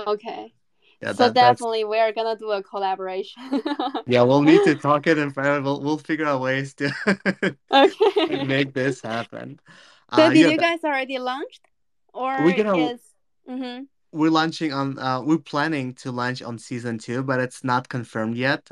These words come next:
Speaker 2: Uh, but,
Speaker 1: Uh-huh.
Speaker 2: uh, so we, we're kinda, like, still, um, in the talk with them more.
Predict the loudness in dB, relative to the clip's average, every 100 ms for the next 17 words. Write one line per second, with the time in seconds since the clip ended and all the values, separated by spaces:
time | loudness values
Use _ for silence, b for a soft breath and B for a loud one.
0 | _ -4 -2 -2 -4 -6 -6 -4 -4 -6
1 | -6 -6 -6 _ _ -20 -8 -8 -8 -14
2 | _ _ _ _ _ 2 4 4 0 0
3 | -2 0 -2 -6 -20 _ b b b _
4 | -20 -2 2 2 0 -6 -6 -4 -6 -8
5 | -8 -6 -6 -4 -4 -4 -8 -8 -4 -4
6 | -4 -4 -8